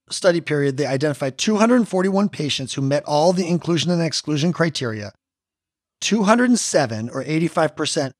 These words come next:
were low-risk injuries, and fifteen percent were high-risk injuries. Nine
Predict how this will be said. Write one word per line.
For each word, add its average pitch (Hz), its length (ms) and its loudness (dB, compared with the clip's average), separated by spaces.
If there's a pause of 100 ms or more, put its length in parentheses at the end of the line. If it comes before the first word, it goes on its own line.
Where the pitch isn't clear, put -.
(140)
were 156 140 2
low-risk 135 640 4
injuries, 104 500 -10 (260)
and 156 140 -4
fifteen - 540 2
percent 139 440 -2 (160)
were 147 140 4
high-risk 123 500 2
injuries. 104 540 -10 (1200)
Nine 202 720 4